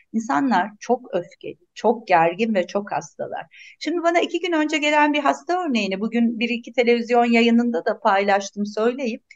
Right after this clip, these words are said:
Yetmiş üç yaşında bir hasta. Bakın, yani salgın yönetiminin ilk başına, hafızaya dönelim.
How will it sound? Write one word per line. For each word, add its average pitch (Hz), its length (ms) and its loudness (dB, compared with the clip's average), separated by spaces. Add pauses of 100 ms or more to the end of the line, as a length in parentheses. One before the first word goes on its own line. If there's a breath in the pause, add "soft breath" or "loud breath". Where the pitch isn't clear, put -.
(320 soft breath)
Yetmiş 311 380 -4
üç - 140 -8
yaşında 220 380 0
bir 220 100 0
hasta. 208 640 -2 (640)
Bakın, 247 400 4
yani 214 260 4
salgın 254 460 4
yönetiminin 240 540 2
ilk 254 220 -4
başına, 190 360 0
hafızaya 233 640 4
dönelim. 185 500 -2